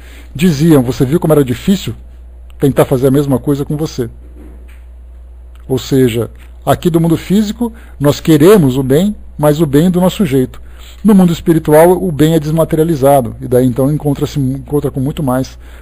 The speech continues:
resistência. Então os espíritos superiores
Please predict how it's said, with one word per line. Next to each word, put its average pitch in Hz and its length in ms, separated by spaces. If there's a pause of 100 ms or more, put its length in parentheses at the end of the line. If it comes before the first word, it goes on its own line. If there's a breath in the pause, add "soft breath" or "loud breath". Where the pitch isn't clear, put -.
resistência. 135 760 (840)
Então 190 220
os 185 100
espíritos 165 440
superiores 156 720